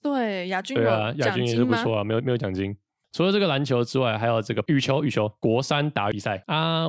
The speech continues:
Speaker 2: 我们班导也一样，一开始就觉得我们不会赢，啊，就是放任我们。
Speaker 1: 嗯。
Speaker 2: 结果呢，哎，我们又打到算是总冠军，因为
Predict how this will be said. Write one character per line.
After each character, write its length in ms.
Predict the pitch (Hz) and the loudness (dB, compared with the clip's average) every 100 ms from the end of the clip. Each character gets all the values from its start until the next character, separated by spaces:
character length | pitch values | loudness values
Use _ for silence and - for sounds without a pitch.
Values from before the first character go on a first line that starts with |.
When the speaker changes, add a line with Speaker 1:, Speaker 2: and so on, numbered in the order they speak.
| - | 0
Speaker 2:
我 80 | |
们 80 | 117 | 0
班 140 | 135 143 | 2 2
导 100 | 110 | 2
也 160 | 101 | 2
一 40 | 107 | 0
样， 200 | 113 101 _ _ _ _ | -2 -4 _ _ _ _
一 80 | - | -8
开 180 | 135 143 | -2 -2
始 100 | 127 | 0
就 160 | 127 | -2
觉 140 | 120 107 | 0 0
得 100 | 104 | -2
我 40 | |
们 120 | 95 | -4
不 80 | 92 | -4
会 160 | 104 107 | -2 -2
赢， 160 | 104 - _ | -4 -16 _
啊， 80 | - | -6
就 100 | 110 | -4
是 100 | 104 | -2
放 160 | 113 110 | -2 0
任 80 | 104 | 0
我 120 | 95 | -4
们。 120 | 113 - _ _ | -8 -18 _ _
Speaker 1:
嗯。 120 | 214 190 | -6 -2
Speaker 2:
结 140 | 254 | 0
果 200 | 247 214 | 0 0
呢， 240 | 220 233 240 _ _ _ _ | 0 -2 -4 _ _ _ _
哎， 200 | 240 302 311 | 0 2 2
我 80 | 170 | 2
们 140 | 185 | 2
又 80 | 254 | 2
打 240 | - 123 147 | 0 -2 0
到 320 | 208 185 165 _ _ - | 0 0 -2 _ _ -8
算 240 | - 185 | 0 0
是 340 | 170 208 180 - | 2 4 4 2
总 260 | - 104 | -2 -2
冠 200 | 113 135 | 0 -2
军， 260 | 113 107 120 - - | 0 -2 -4 -10 -4
因 160 | 190 | 0
为 400 | 202 196 151 123 | 2 2 0 -2